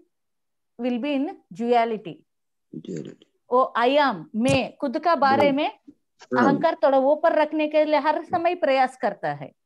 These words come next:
Speaker 2: सुपीरियरिटी कॉम्प्लेक्स रहता है।
Speaker 1: हाँ, और अहंकार का बात क्या है,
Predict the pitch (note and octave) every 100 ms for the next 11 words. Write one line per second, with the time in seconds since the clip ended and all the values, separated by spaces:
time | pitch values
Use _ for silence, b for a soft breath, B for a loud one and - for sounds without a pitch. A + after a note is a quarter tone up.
0 | _ _ _ - E3 E3+ F3 D#3+ D3+ C#3+
1 | B2+ A#2 G#2 F2+ - D2+ - _ - _
2 | _ - - F3+ F#3+ D#3+ C3+ - _ _
3 | _ _ - A#3+ B3+ C4 B3+ B3+ B3 -
4 | A#3 C#4+ D4+ D#4 D#4 D4+ D4+ C4+ A#3 B3
5 | C4 - C#4 C4 D4+ F4